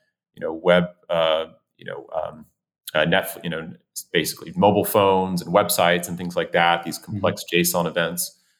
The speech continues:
Speaker 1: And, um, and so, uh, you know, Pandas has either all the, all the data that you're working with is in memory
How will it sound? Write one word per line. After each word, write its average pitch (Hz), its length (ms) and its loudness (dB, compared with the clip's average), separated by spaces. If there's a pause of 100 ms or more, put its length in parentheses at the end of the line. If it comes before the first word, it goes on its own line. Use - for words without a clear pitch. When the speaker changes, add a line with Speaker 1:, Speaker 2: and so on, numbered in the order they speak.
(420)
Speaker 1:
And, 87 560 4
um, 85 400 2 (240)
and 87 160 -2
so, 90 500 2 (760)
uh, 90 300 2 (260)
you 104 80 0
know, 90 80 4
Pandas 135 400 4
has 104 440 2 (140)
either 117 260 6
all 107 220 8
the, 113 220 -2 (100)
all 110 160 4
the 120 80 2
data 117 220 4
that 113 60 2
you're 107 120 0
working 107 260 0
with 107 160 -2
is 92 120 -4
in 95 100 0
memory 110 480 2